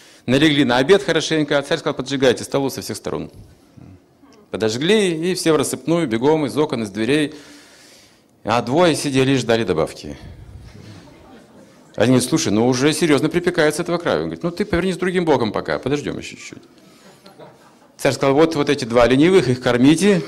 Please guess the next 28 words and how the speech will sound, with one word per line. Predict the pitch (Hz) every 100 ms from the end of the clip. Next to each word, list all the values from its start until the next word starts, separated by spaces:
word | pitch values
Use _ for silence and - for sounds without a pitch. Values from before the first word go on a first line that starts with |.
| -
остальные | 127 127 139
должны | 160 139
работать». | 143 101 73 - - - - - - - - 311 302 - 196 - -
Вот | - -
так. | - - - - - - - - - - - -
То | -
есть | 113
вот | 127
для | 135 151
этого | 165
нужен | 170 151 170
разум, | 165 117
чтобы | 110 113 98
все | -
эти | 185 175
вещи | 120 143 147
проявлять. | - 147 143 113 76 - -
М. | 80 69
Потому | - 107
что | -
есть | 107 175 196
природа | 196 208 208 127
ленивого | 123 117 101 90
человека. | 80 87 78 69 95
Я | 107
знаю | 120 175 180
таких | 156 113 -
людей. | 101 123 175